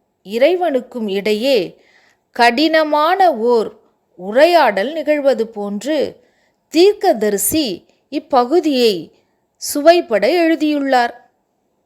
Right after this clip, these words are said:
இறைவன், "நீங்கள் எனக்கு விரோதமாக கடினமாய் பேசினீர்கள்." இஸ்ரவேலர்,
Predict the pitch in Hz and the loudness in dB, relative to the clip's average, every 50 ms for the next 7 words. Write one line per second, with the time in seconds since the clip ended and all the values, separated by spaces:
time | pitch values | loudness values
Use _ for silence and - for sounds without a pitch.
0 | _ _ _ _ _ _ _ _ _ _ _ _ _ _ _ _ _ _ 175 202 | _ _ _ _ _ _ _ _ _ _ _ _ _ _ _ _ _ _ 0 2
1 | 247 269 349 392 370 311 269 196 156 - _ _ _ _ _ _ _ _ _ _ | 4 4 4 2 2 0 -2 -4 -4 -10 _ _ _ _ _ _ _ _ _ _
2 | _ _ _ _ _ _ - 262 320 370 381 359 320 320 285 247 214 202 240 247 | _ _ _ _ _ _ -8 -4 -2 -2 -2 2 4 4 4 4 2 -2 -2 0
3 | 269 277 269 - 247 214 196 220 247 302 370 415 415 415 392 339 302 277 247 226 | 0 -2 -2 -4 -6 -2 0 2 4 4 4 4 4 2 2 2 2 -2 -2 -2
4 | 220 208 240 247 240 220 190 165 - _ _ - 240 226 240 247 349 370 381 349 | -2 -2 -2 0 0 0 -2 -2 -6 _ _ -2 -2 -2 0 0 0 0 0 -2
5 | 285 240 220 233 320 381 - 320 302 302 285 - 285 269 254 247 247 226 202 233 | -2 -2 -2 -2 -2 -2 -2 -4 -4 -4 -4 -4 -6 -4 -4 -4 -4 -4 -4 -4
6 | 208 180 - _ _ _ _ _ _ _ _ _ _ _ _ _ _ _ _ _ | -6 -6 -8 _ _ _ _ _ _ _ _ _ _ _ _ _ _ _ _ _
7 | _ _ _ _ 165 160 165 - - - 320 403 381 359 320 269 220 190 175 156 | _ _ _ _ -14 -8 -6 -6 -2 0 0 0 2 2 2 2 2 0 -4 -6
8 | - | -8